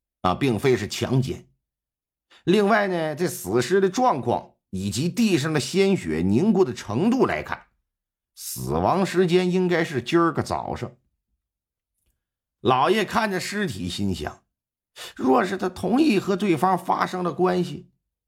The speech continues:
那么对方为什么还要把他杀了呢？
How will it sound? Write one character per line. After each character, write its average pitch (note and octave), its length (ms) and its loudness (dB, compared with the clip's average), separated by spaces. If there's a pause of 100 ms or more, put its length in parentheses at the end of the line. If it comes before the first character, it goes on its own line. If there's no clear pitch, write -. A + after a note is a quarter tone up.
那 - 100 0
么 G#3 60 2
对 A3+ 240 2
方 G#3+ 220 2
为 G#3+ 160 0
什 G3 100 -2
么 A3 80 0
还 G3+ 120 -2
要 G3+ 80 2
把 C#3 140 0
他 D3+ 80 -2
杀 C4 440 -8
了 B3+ 100 -2
呢？ A2 180 -8